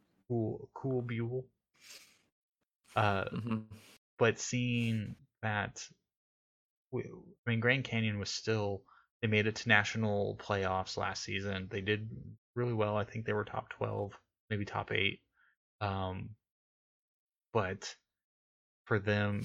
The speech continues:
Speaker 1: there was still a huge separation between, when you break down the numbers, and, I mean, we had University of Central Florida lose out to a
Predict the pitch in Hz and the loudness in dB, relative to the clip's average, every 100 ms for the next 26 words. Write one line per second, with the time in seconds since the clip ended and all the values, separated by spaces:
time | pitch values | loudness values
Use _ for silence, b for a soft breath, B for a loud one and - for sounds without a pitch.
0 | - 131 117 - 147 147 120 101 - - | -2 0 0 2 2 2 2 -2 -4 -2
1 | 113 107 - 110 95 101 92 92 - 101 | 0 0 0 0 0 -2 -2 -2 -2 -6
2 | 92 - 98 - 104 98 98 95 98 b | -8 -8 -6 -4 -4 -2 -2 -4 -8 b
3 | b b _ _ _ _ _ 131 113 110 | b b _ _ _ _ _ 4 4 6
4 | 117 117 110 101 98 92 92 95 92 95 | 4 4 2 4 2 2 2 2 2 -2
5 | 92 - - - 98 92 - - 101 98 | -4 -6 -10 -10 -8 -10 -10 -6 -4 0
6 | 92 92 - _ _ _ _ _ _ _ | 0 -2 -6 _ _ _ _ _ _ _
7 | _ 113 104 104 98 - 95 - 107 98 | _ 2 4 4 2 2 0 2 -2 -2
8 | - 107 98 95 92 92 95 95 92 92 | -2 2 4 4 2 0 -2 2 2 0
9 | - - 104 95 98 101 | -4 -4 -2 -2 -2 -4